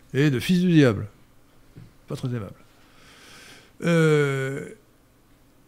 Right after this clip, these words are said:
et, euh, donc, euh, dans le christianisme, dans la révélation chrétienne, euh, ce qui est ancien, ce qui est, qui précède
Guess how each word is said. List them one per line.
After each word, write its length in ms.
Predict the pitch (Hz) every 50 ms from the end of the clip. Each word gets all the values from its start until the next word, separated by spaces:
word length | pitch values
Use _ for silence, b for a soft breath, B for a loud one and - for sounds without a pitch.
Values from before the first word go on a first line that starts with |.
| _ _ _ _ _ _ _ _ _ _ _ _
et, 400 | - 170 165 165 160 156 147 139 123
euh, 1700 | 117 113 110 107 107 104 104 107 107 113 117 104 - - - - - - - - - - - - - - - - - 50 - - 101 -
donc, 440 | 120 123 151 156 156 135 139 - -
euh, 760 | 135 127 120 117 117 117 117 117 127 123 127 127 127 127 123
dans 140 | 127 139 151
le 80 | 156 147
christianisme, 680 | - - 139 - - - 123 131 165 208 220 - 156
dans 60 | 143 120
la 60 | 120
révélation 280 | 127 139 147 - 131
chrétienne, 680 | 123 - 117 113 - 143 156 185 208 226 240 247 247 220 - - _ _ _ _ _ _ _ _ _ _ _ _ _ _ _ _ _ _ _ _ _ _ _ - -
euh, 140 | 113 107 110
ce 140 | 104 - -
qui 180 | 123 - 135 131
est 120 | 113 - - _ - - -
ancien, 480 | 147 139 - - - 165 196 226 240
ce 100 | - -
qui 140 | - - 113
est, 180 | 107 113 - - - - - - - - - - _ - - - - - _ _ _
qui 100 | - -
précède 680 | - - - 147 135 - - 147 135 120 107 101 101